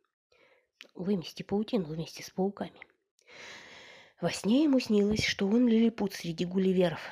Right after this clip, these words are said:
Гулливеры были огромные, оранжевые, а он был махонький и серенький. Когда же он проснулся, то оказалось всё наоборот. Скорее всего, он сам оказался как гулливер, когда его лилипуты нитками спутали. Только это были пауки со своими паутинами.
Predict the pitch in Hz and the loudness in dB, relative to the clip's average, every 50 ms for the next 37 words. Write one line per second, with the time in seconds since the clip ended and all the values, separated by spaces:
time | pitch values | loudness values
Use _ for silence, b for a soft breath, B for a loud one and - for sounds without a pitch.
0 | B B B B B B B B B B B B B B B B B 220 190 190 | B B B B B B B B B B B B B B B B B -4 0 2
1 | 190 180 180 175 175 165 160 147 151 151 139 135 143 147 - 180 233 247 233 202 | 2 2 4 2 2 2 2 -2 -4 -8 -10 -10 -12 -8 -4 -4 -4 -2 -4 -6
2 | 165 151 147 156 180 214 240 226 - 180 165 156 160 B B B B B B B | -6 -6 -6 -4 -2 -2 -2 -2 -4 -6 -6 -6 -8 B B B B B B B
3 | - 240 269 254 269 247 214 196 175 165 - 170 170 165 - 220 226 - - 170 | -2 0 0 2 2 0 0 0 0 -2 -4 -8 -8 -6 -6 -6 -6 -6 -8 -10
4 | 160 160 160 160 160 - - 170 B B B B B - - 165 175 170 170 175 | -8 -8 -10 -12 -12 -14 -16 -16 B B B B B -18 -6 -4 -4 -2 -2 -2
5 | 170 170 - 170 165 - 226 247 269 262 - - 165 B B B B B B _ | -4 -4 -6 -10 -6 -2 -2 0 0 -2 -4 -8 -14 B B B B B B _
6 | - 170 - - 165 - 220 233 208 - - - 185 185 190 190 185 180 185 180 | -6 -4 -2 -2 -2 0 0 0 0 -4 -6 -4 -2 -2 -2 -2 -2 -4 -4 -4
7 | 175 160 160 - - _ _ _ _ - _ - 160 165 202 226 226 - - - | -4 -6 -8 -10 -16 _ _ _ _ -16 _ -6 -4 -2 -2 -2 -4 -4 -6 -8
8 | 175 170 180 190 196 196 - 208 185 165 165 - _ _ - - - 175 170 175 | -6 -4 -4 -4 -2 0 0 0 0 0 -4 -8 _ _ -20 -8 -6 -4 -2 -2
9 | 160 156 - - 165 - 165 160 156 - 165 165 165 170 202 269 277 277 B B | -4 -4 -10 -14 -12 -12 -12 -12 -8 -8 -6 -6 -4 -2 -2 -2 -2 -2 B B
10 | B B B B B _ - 175 170 175 185 180 175 165 165 165 156 156 151 156 | B B B B B _ -8 -6 -2 2 2 2 2 0 -2 -2 -2 -2 -4 -6
11 | 160 - - 269 269 - 185 175 190 196 185 - - 160 151 151 151 - - - | -6 -4 -4 -4 -4 -4 -4 -2 -2 -2 -2 -4 -10 -10 -10 -10 -12 -12 -10 -10
12 | 175 - - 156 143 139 - - _ - 170 170 - 170 160 - - 165 160 170 | -12 -10 -10 -12 -12 -12 -16 -12 _ -6 -6 -4 -4 -6 -6 -4 -6 -6 -4 -4
13 | 160 160 - - 180 190 214 226 - - 190 175 - - 156 - - 170 165 160 | -4 -4 -6 -4 -4 -2 -2 -4 -4 -6 -6 -6 -6 -12 -14 -8 -6 -6 -6 -4
14 | 160 160 160 - - 170 170 165 - - 165 147 139 131 139 | -6 -8 -10 -8 -8 -8 -8 -8 -12 -14 -14 -14 -16 -18 -20